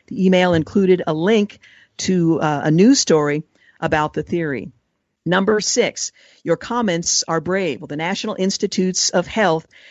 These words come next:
sent money to, uh, EcoHealth Alliance, a nonprofit that funded coronavirus research at the Wuhan Institute of Virology, the research lab in China.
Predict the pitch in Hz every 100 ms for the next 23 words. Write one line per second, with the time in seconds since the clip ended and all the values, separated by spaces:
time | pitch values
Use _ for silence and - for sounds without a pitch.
0 | - - 220 202 190 208 208 - 190 175
1 | 170 151 202 240 220 185 185 175 170 165
2 | 185 170 165 - 151 156 185 - 151 170
3 | 151 - 180 190 175 - 170 170 165 165
4 | 160 151 - 214 - 165 170 170 - 151
5 | 180 170 175 180 190 214 - 165 165 156
6 | 151 180 202 180 143 151 - - - -
7 | 151 185 - 180 - 156 156 156 - 151
8 | 156 - 202 196 151